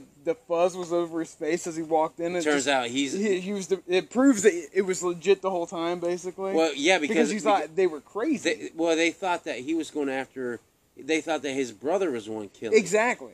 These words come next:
Speaker 2: And he was the one who killed his brother.
Speaker 1: Exactly.
Speaker 2: Because his brother was actually a sinner.
Speaker 1: Yes.
Speaker 2: And he saw the demon in it.
Speaker 1: Yes.
Speaker 2: Dude, Frailty, that movie is a fucking bomb.
Speaker 1: <laughs>
Speaker 2: Like,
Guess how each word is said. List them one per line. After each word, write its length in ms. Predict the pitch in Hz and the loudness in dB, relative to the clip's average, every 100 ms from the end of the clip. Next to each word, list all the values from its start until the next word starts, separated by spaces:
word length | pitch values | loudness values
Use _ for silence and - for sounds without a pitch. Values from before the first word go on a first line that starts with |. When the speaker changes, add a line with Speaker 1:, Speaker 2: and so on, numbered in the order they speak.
| - | -4
Speaker 2:
And 160 | 139 | -4
he 260 | 127 160 233 | 0 0 2
was 180 | 220 156 | 0 0
the 80 | 147 | 0
one 180 | 143 135 | 0 -2
who 140 | 135 | -4
killed 280 | 120 143 123 | -4 -2 -2
his 100 | 104 | -4
brother. 380 | 98 139 214 214 | -8 -2 0 2
Speaker 1:
Exactly. 520 | 180 160 180 185 170 151 | 0 0 2 2 0 0
Speaker 2:
Because 140 | 135 | -2
his 100 | 143 | 0
brother 260 | 165 226 160 | 2 4 2
was 140 | 120 | -2
actually 400 | 123 117 120 110 | -4 -6 -8 -8
a 20 | |
sinner. 500 | 160 160 127 - 135 151 | -2 0 2 0 -2 -2
Speaker 1:
Yes. 300 | 151 - - _ | -6 -8 -12 _
Speaker 2:
And 120 | 127 | -4
he 200 | 131 135 | 0 2
saw 380 | 131 160 139 131 | 2 2 2 2
the 80 | 117 | -4
demon 420 | - 135 135 190 | -4 0 2 4
in 20 | 185 | 2
it. 0 | 143 | 2
Speaker 1:
Yes. 340 | 143 175 180 165 | 0 -2 -4 2
Speaker 2:
Dude, 160 | 156 | 2
Frailty, 760 | - - 185 240 220 156 120 107 101 | 0 0 2 2 0 -4 -6 -8 -10
that 280 | 127 214 226 | -4 -2 -2
movie 440 | 170 131 110 107 95 | 0 0 0 -6 -8
is 320 | 117 110 95 | -6 -6 -6
a 60 | 101 | -10
fucking 520 | 92 - 143 - 92 82 | -8 -2 -2 -2 -12 -6
bomb. 400 | 123 135 98 82 233 285 | -2 -2 -2 -6 -2 2
Speaker 1:
<laughs> 220 | - 269 247 | 2 2 4
Speaker 2:
Like, 400 | 247 233 220 | 4 4 0